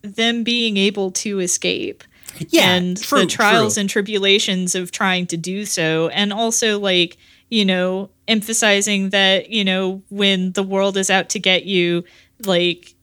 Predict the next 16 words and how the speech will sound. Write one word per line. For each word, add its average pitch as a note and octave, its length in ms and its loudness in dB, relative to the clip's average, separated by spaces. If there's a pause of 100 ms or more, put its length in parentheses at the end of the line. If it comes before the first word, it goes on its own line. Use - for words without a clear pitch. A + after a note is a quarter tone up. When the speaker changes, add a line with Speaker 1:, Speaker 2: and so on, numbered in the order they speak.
Speaker 1:
your F#3+ 280 0
queer F#3 340 0
friends F3 420 -2
will E3+ 160 0
help E3 360 -4
you. D#3+ 420 -2 (280)
Speaker 2:
Uh, E3+ 140 0 (200)
okay, F3 280 4
Speaker 1:
Um, F3 180 -8
Speaker 2:
hey, F#3 180 2
why E3+ 360 0
is E3+ 200 2
Sionji A#2 600 0
here, G#2 260 -8
in A2+ 160 -8
here? G#2+ 360 -6